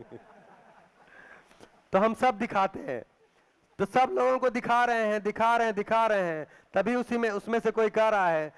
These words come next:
"दिनेश भाई, मकान तो आपने अच्छा बनाया, लेकिन किचन का direction ठीक नहीं है।" "अच्छा, क्या हो गया?" "ना, यहां नहीं चाहिए था।" बताइए, इतना पैसा आपने लगाया और किचन का डायरेक्शन ठीक नहीं है।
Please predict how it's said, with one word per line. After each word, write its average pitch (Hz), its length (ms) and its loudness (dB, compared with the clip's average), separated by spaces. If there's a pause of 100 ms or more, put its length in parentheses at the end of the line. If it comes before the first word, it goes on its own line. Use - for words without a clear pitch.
(240)
"दिनेश 202 360 -2
भाई, 214 280 2
मकान 208 420 -2
तो 214 100 0
आपने 196 300 0
अच्छा 202 280 0
बनाया, 143 520 0 (300)
लेकिन 180 260 -2
किचन 202 360 -4
का 254 160 -8
direction 180 500 0
ठीक 165 240 -6
नहीं 123 200 -6
है।" 87 160 -12 (1800)
"अच्छा, 220 360 0
क्या 214 220 0
हो 170 160 0
गया?" 127 140 -6
"ना, 190 280 -6 (840)
यहां 180 220 0
नहीं 220 140 -2
चाहिए 120 300 -2
था।" - 360 -16 (600)
बताइए, 220 420 0
इतना 220 200 -2
पैसा 190 400 0
आपने 196 200 -8
लगाया 156 560 0 (920)
और 139 100 -6
किचन 214 400 -2
का 202 100 0
डायरेक्शन 170 420 -2
ठीक 151 220 -12
नहीं 92 180 -12
है। 82 180 -20